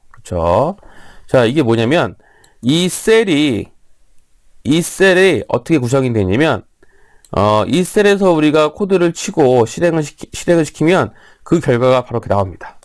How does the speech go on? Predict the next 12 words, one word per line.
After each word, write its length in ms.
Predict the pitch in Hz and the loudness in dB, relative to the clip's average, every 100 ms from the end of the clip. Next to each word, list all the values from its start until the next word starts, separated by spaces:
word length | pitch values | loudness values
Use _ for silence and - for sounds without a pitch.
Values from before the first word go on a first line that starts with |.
| - - | -16 -2
그래서 280 | 110 117 | 0 2
in이 560 | 117 107 131 185 226 226 _ _ _ _ - | 0 2 2 2 0 -4 _ _ _ _ -8
코드 260 | - 190 | -2 -2
치는 240 | - - 127 | -2 -2 0
거, 140 | 101 - _ _ _ _ _ - | -2 -4 _ _ _ _ _ -8
그 100 | - | -2
다음에 300 | 113 131 147 | 0 0 -2
그 120 | 135 | -2
결과가 600 | 120 98 101 151 185 220 _ 98 | 0 0 2 0 0 -4 _ -2
out해서 380 | 104 - 131 110 | -2 -4 -10 -2
나오게 300 | 92 107 104 | 0 0 -2
돼요. 540 | 95 82 85 92 71 | -6 -2 0 0 -2